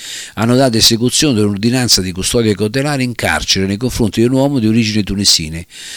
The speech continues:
già agli arresti domiciliari presso la struttura abitativa denominata Hotel House,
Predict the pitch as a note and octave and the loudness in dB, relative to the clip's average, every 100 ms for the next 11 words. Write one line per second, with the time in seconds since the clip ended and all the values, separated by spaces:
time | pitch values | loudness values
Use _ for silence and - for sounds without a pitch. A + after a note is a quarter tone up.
0 | - - G2 B2+ A#2 C#3+ B2 A2+ - G2+ | -14 -4 2 4 4 4 4 2 2 0
1 | G2+ G2+ D3+ C#3 G#2+ A#2+ G2+ G2 G2 G2 | 0 2 4 4 4 2 2 0 0 -2
2 | - - G2+ F#2+ G#2+ B2 G2+ G2+ F#2 F2+ | -4 -2 -2 0 0 -2 -2 -2 -2 -2
3 | F#2 F#2 F2+ E2+ E2+ F#2 F2+ E2+ F#2 F2+ | -4 -4 -4 -4 -4 -2 -2 -2 -4 -4